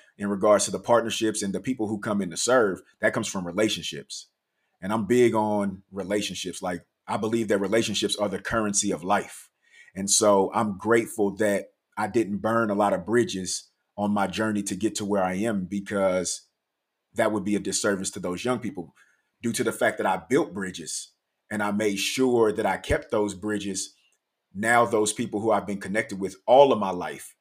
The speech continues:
are now willing to invest as well in these young people by showing up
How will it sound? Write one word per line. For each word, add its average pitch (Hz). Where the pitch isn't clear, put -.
are 110
now 110
willing 110
to 98
invest 104
as 95
well 110
in 98
these 95
young 104
people 98
by 92
showing 101
up 101